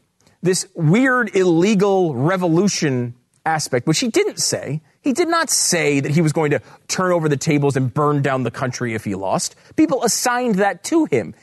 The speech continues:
He said he may not accept the results, which, you know, honestly, I took as he would do this sort of crap. He would, he, if he lost by a hundred and fifty thousand votes, he'd be in there asking for recounts, which would be ridiculous. And now it's ridiculous that the left is doing it. They all said they would accept the results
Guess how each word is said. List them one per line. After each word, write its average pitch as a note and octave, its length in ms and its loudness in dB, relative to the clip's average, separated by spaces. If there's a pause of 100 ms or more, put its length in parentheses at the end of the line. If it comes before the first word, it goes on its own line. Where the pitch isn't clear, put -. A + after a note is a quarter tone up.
(160)
He C#4 120 2
said B3+ 200 2
he A3+ 120 0
may A#3 160 2
not G#3 160 0
accept - 460 -4
the A#3 80 0
results, C3+ 400 0 (180)
which, G4+ 220 0 (160)
you D#4+ 80 -6
know, D4 200 -2
honestly, C4+ 440 2
I G#3+ 100 2
took G#3 240 -2
as C#3+ 300 0 (160)
he - 120 0
would G3 140 4
do E3 140 4
this C#3 180 0
sort G#2+ 160 -6
of F2+ 80 -12
crap. - 300 -16 (340)
He B3+ 140 4
would, A#3+ 180 0
he, G#3 220 0
if A3 80 0
he B3 100 0
lost C4 320 0
by B3+ 80 2
a G#3+ 80 2
hundred B3+ 240 -2
and G3 100 -2
fifty G3+ 240 0
thousand E3 380 0
votes, C#3+ 200 2
he'd D#3+ 140 0
be F3+ 140 4
in F#3 80 2
there E3+ 160 0
asking E3 380 -4
for C#3+ 120 -2
recounts, B2+ 440 -2 (180)
which F#3+ 240 0
would F3 160 2
be F3 160 4
ridiculous. C3+ 640 -2 (240)
And A#3+ 160 0
now D#4+ 200 2
it's D4 120 -4
ridiculous A#3 480 2 (160)
that F#3 160 0
the F3+ 100 0
left D3 220 0
is G#2 120 -8
doing F2 200 -12
it. - 100 -20 (680)
They F#3+ 120 2
all C#4+ 280 2
said C#4 240 0
they A#3 100 4
would G3 100 2
accept G#3+ 340 -2
the D#4+ 80 -6
results F3+ 460 0